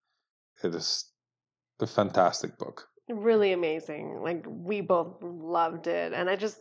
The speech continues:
Speaker 2: like I said earlier, I think Rocky is one of my favorite characters in recent memory. I just,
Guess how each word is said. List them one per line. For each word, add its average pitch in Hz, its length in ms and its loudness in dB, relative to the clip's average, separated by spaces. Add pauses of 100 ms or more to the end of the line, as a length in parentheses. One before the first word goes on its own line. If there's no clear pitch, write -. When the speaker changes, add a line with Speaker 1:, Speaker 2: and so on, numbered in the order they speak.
Speaker 2:
like 214 200 4
I 208 80 6
said 202 180 2
earlier, 190 380 2
I 175 80 0
think 180 220 -2
Rocky 180 320 2
is 180 80 -8
one 175 140 -4
of 175 60 -4
my 190 120 -10
favorite 175 360 -4
characters 170 600 -6 (480)
in 185 160 -4
recent 180 360 -4
memory. 226 640 2
I 107 80 2
just, 117 340 10